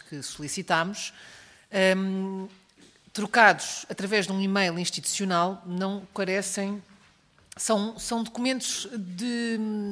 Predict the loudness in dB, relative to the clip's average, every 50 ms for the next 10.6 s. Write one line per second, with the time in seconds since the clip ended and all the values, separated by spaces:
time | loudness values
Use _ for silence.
0 | -4 -6 -6 -8 -8 -4 -2 -2 0 0 -2 -2 -2 -4 -4 -4 -2 0 -2 -2
1 | -2 -4 -6 -8 -8 -6 -4 -4 -2 0 0 0 0 -2 -6 -10 -16 -20 -20 -20
2 | -12 -6 -2 0 0 0 -2 -4 -6 -4 -2 0 0 2 4 2 2 2 0 -4
3 | -6 -8 -8 -10 -14 -20 -18 -18 -20 -20 -20 -20 _ -2 2 4 4 4 2 -2
4 | -6 -6 -4 -4 -2 0 2 4 6 6 6 4 4 2 0 0 0 0 2 2
5 | 2 2 2 0 -2 -2 -2 -2 -2 0 0 0 2 4 4 4 4 2 0 -2
6 | -4 -4 -4 -2 0 0 2 2 0 -2 -2 0 4 6 6 6 4 0 -10 -8
7 | -4 -4 -4 0 2 4 4 4 2 -2 -2 -2 -2 -2 -2 0 2 2 4 2
8 | 0 0 -2 -6 -4 -4 -2 0 0 0 -2 -2 -4 -4 -4 -4 -6 -6 -8 -6
9 | -6 -6 -6 -6 -6 -4 -4 -4 -4 -4 -6 -10 -12 -10 -10 -8 -6 -2 2 6
10 | 8 8 8 6 2 -4 -18 -20 -20 -20 -20